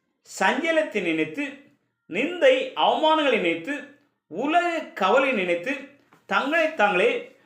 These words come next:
வேதனைப்படுத்தி கொண்டு காணப்படுகிறார்கள். இந்த ஜூலை மாதத்தில் இப்படிப்பட்ட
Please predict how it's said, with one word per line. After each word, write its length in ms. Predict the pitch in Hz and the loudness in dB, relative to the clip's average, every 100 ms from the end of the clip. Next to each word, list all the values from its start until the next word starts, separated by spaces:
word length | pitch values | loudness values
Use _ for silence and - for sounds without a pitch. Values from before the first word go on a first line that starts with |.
| _ | _
வேதனைப்படுத்தி 880 | 147 196 302 330 294 208 190 175 175 170 | 0 4 4 4 0 0 0 0 -4 0
கொண்டு 240 | 165 277 | 0 0
காணப்படுகிறார்கள். 920 | 277 202 196 - 160 156 143 143 127 110 - _ _ _ _ _ _ _ _ - | 0 2 2 0 2 2 2 2 -2 -4 -14 _ _ _ _ _ _ _ _ 0
இந்த 240 | 294 277 220 160 127 - | 4 6 6 4 0 -4
ஜூலை 420 | 143 277 359 349 294 | -2 0 2 2 2
மாதத்தில் 520 | 202 170 156 285 269 - - _ _ - | 2 2 2 -2 -6 -10 -20 _ _ -8
இப்படிப்பட்ட 600 | 214 - 339 320 220 | -6 -2 -2 0 0